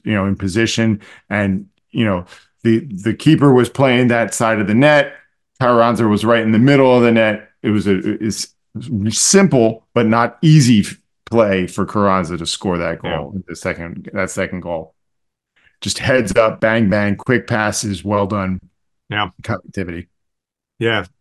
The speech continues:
Speaker 2: Chris and I were watching that game, and man, when that second goal went in, I was just like, that was just textbook training right there.
Speaker 1: Mm-hmm.
Speaker 2: Um, training and muscle memory and
Speaker 1: The
Speaker 2: they
Speaker 1: team
Speaker 2: were
Speaker 1: remembering, "Oh, yeah, we are good."
Speaker 2: <laughs>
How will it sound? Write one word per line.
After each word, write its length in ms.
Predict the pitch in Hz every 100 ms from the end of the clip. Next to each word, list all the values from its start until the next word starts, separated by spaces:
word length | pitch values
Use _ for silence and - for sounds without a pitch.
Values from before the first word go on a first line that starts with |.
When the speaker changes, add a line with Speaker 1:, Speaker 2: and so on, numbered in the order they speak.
| _ -
Speaker 2:
Chris 200 | 135 135
and 80 |
I 40 | 120
were 120 | 110
watching 340 | 101 104 -
that 160 | 101 98
game, 280 | 107 107 95
and 200 | 95 95
man, 160 | 101
when 100 | 95
that 160 | 95 95
second 380 | - 110 95 101
goal 180 | 95 92
went 180 | 95
in, 280 | 104 104 92 - _ _ _ _
I 60 | 107
was 120 | 90
just 80 | 82
like, 180 | 85 - _ _ _
that 200 | 107 101
was 160 | 95 87
just 320 | - 85 - _ _
textbook 540 | - 98 - 101 92 _
training 400 | - 92 92 85
right 180 | 82 80
there. 360 | 92 85 78 - _ _ _
Speaker 1:
Mm-hmm. 260 | 120 117 147
Speaker 2:
Um, 300 | 80 78 78 71 _ _ _ _ _ _ _ _
training 560 | 139 156 160 156 135 -
and 160 | 95 95
muscle 280 | 104 -
memory 520 | 110 110 110 107 107 113
and 500 | 90 85 82 82 78 _ _ _ _ _ -
Speaker 1:
The 80 | 92
Speaker 2:
they 40 |
Speaker 1:
team 160 | 98 123
Speaker 2:
were 120 | 113
Speaker 1:
remembering, 520 | 113 113 110 104 101
"Oh, 100 | 113
yeah, 200 | 123 123
we 180 | 113 110
are 180 | 120 127
good." 360 | 98 98 82 - _ _ _ _
Speaker 2:
<laughs> 0 | _